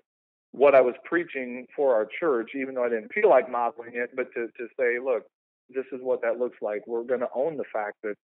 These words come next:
we're angry, we're hurt, we feel embarrassed, we feel whatever we feel." And, uh, but now we have to respond in a godly way, uh,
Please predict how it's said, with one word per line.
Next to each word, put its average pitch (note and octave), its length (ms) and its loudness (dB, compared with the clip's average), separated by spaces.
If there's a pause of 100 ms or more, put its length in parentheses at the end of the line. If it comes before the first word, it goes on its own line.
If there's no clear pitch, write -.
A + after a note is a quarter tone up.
we're B2 200 0
angry, A2 400 -4
we're G#2 180 0
hurt, A2 260 2
we A2+ 120 -6
feel B2 260 0
embarrassed, A2 540 2
we A2 140 -6
feel A2+ 340 0
whatever E3+ 400 6
we D3+ 140 -2
feel." C#3+ 360 -2 (640)
And, A#2+ 300 0
uh, A2+ 120 4
but B2+ 140 0
now C3 180 6
we B2+ 160 2
have B2 200 -4
to A#2+ 80 -8
respond A#2 640 -6 (220)
in A#2 100 -8
a A2 60 -8
godly A2 420 -2
way, A2 380 -10 (440)
uh, F#2 160 -8